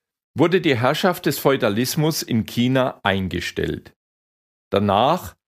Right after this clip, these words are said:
folgten die Nationalisten und dann die Kommunisten. Leider konnte das chinesische Volk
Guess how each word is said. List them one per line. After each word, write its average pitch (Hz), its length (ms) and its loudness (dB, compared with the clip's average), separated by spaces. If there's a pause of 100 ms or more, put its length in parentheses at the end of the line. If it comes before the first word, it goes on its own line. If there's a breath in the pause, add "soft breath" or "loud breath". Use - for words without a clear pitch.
(260)
folgten 180 360 2
die 135 120 2
Nationalisten 175 1160 0 (340)
und 151 200 4
dann 123 180 2
die 143 140 -2
Kommunisten. 107 920 -2 (720)
Leider 139 480 2
konnte 139 360 -2
das - 260 0
chinesische 113 640 0
Volk 123 480 -2